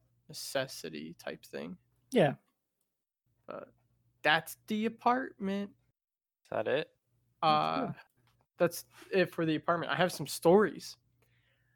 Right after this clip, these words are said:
Speaker 1: of getting to the apartment, though, I can share. So I recently became a New York citizen.
Speaker 2: Nice.
Speaker 1: And I got an enhanced license. Guess what they make
Speaker 3: Enhanced?
Speaker 1: you turn in when you get your New York license? Your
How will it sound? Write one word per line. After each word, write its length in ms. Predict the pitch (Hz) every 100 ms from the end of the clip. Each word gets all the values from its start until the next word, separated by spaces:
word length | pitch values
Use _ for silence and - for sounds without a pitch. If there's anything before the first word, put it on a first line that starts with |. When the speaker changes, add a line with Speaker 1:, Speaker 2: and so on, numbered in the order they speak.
| _ -
Speaker 1:
of 320 | 160 143 143 -
getting 360 | 139 143 147 131
to 260 | - 170
the 140 | 190 175
apartment, 440 | - - 170 139
though, 100 | -
I 60 | -
can 200 | - 160
share. 200 | - - _ _ _ _ _ _ _ _
So 280 | - 156 - -
I 140 | 160
recently 480 | 226 208 185 - 165
became 340 | 147 - 139 135
a 40 |
New 200 | 143 151
York 220 | 160 139
citizen. 440 | - 190 220 - - - - - -
Speaker 2:
Nice. 460 | 262 202 - - -
Speaker 1:
And 200 | 160 190
I 60 | 190
got 180 | 156 151
an 60 |
enhanced 500 | 147 143 160 147 -
license. 580 | 156 202 - - - - _ _ _ _ _ _ _ _ _ _ _ -
Guess 200 | 190 226
what 120 | 247
they 100 | 220
make 180 | 196 196
Speaker 3:
Enhanced? 60 |
Speaker 1:
you 80 | 185
turn 400 | - - 180 156
in 240 | 202 147 - -
when 140 | 165 147
you 60 |
get 120 | 151
your 140 | 156 143
New 120 | 143
York 240 | 156 135
license? 600 | 143 170 - - - - - _ _ _ _ _ _ _ _ _ _ _ _ _
Your 120 | 170